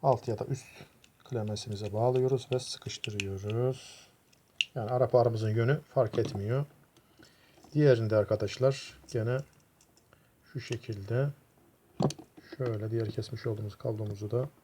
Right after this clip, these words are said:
diğer klemensimize Oturtturuyoruz güzelce.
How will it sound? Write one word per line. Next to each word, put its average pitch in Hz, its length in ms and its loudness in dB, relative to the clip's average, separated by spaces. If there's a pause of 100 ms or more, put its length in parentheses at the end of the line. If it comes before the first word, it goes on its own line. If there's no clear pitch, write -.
(640)
diğer 110 320 -2 (880)
klemensimize 110 960 -4 (2000)
Oturtturuyoruz 123 1000 0
güzelce. 107 560 -2